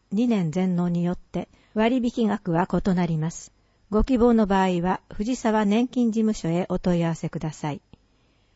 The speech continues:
口座振替、クレジットカードによる全納の申し込み期限。藤沢年金事務所着。納付書、現金での納期限のそれぞれ二ヶ月前、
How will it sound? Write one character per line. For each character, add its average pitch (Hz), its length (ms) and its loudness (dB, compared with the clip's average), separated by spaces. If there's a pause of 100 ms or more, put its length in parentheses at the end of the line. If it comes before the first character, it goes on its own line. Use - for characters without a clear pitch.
(400)
口 262 180 2
座 262 160 2
振 240 120 4
替、 170 500 -2 (220)
ク - 120 -2
レ 269 120 6
ジ 262 100 -2
ッ 247 40 -6
ト 233 160 0
カ 226 160 0
ー 214 40 0
ド 180 120 0
に 160 140 0
よ 156 120 0
る 165 220 0
全 190 280 0
納 175 160 0
の 170 240 -2
申 202 200 2
し - 120 -12
込 196 160 -2
み 190 120 -2
期 - 140 -12
限。 160 280 -4 (800)
藤 214 280 -2
沢 214 360 0
年 220 240 2
金 220 260 0
事 180 80 -2
務 185 160 2
所 180 300 -6
着。 - 440 -10 (1200)
納 247 260 4
付 - 100 -12
書、 - 320 0
現 247 280 2
金 269 220 2
で 185 120 0
の 175 220 0 (260)
納 240 220 2
期 254 160 0
限 185 240 2
の 180 180 -2 (200)
そ - 140 0
れ 269 120 4
ぞ 214 120 2
れ 180 200 0
二 180 120 0
ヶ 247 160 -2
月 226 280 -2
前、 180 260 -2